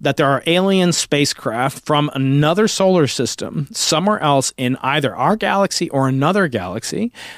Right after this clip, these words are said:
that has been collected by human beings on Earth.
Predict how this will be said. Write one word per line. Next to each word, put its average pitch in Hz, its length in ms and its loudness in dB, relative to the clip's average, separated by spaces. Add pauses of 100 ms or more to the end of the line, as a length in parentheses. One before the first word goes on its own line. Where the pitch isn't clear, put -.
that 143 160 0
has 139 300 0
been 139 300 2
collected 143 720 0 (140)
by 127 460 2 (100)
human 156 340 0
beings 131 300 2
on 107 140 -6
Earth. 87 280 -12